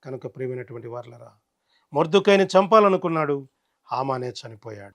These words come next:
మొర్దుకై ఒక గేట్ కీపర్గా ఉన్నటువంటి వ్యక్తి, ఆ తర్వాత ప్రమోషన్ ఇవ్వబడింది, శ్రేష్టమైన స్థానము దేవుడిచ్చాడు. యేసు ప్రభు వారిని కూడా ఈ లోకంలో రక్షకునిగా వచ్చినప్పుడు,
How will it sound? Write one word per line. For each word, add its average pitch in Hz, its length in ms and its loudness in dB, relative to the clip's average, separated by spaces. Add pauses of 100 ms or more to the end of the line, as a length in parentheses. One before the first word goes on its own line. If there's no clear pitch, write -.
మొర్దుకై 185 640 4 (260)
ఒక 156 140 0
గేట్ 202 400 4
కీపర్గా 214 540 4
ఉన్నటువంటి 180 580 -2
వ్యక్తి, 151 460 -8 (360)
ఆ 135 80 -2
తర్వాత 147 440 -2
ప్రమోషన్ 151 600 -6
ఇవ్వబడింది, 120 420 -8
శ్రేష్టమైన 233 600 4
స్థానము 208 640 4 (360)
దేవుడిచ్చాడు. 127 720 -4 (220)
యేసు 160 300 0
ప్రభు 160 280 0
వారిని 151 280 0
కూడా 135 360 -4 (580)
ఈ 139 40 -6
లోకంలో 175 600 4 (340)
రక్షకునిగా 196 580 2
వచ్చినప్పుడు, 185 640 0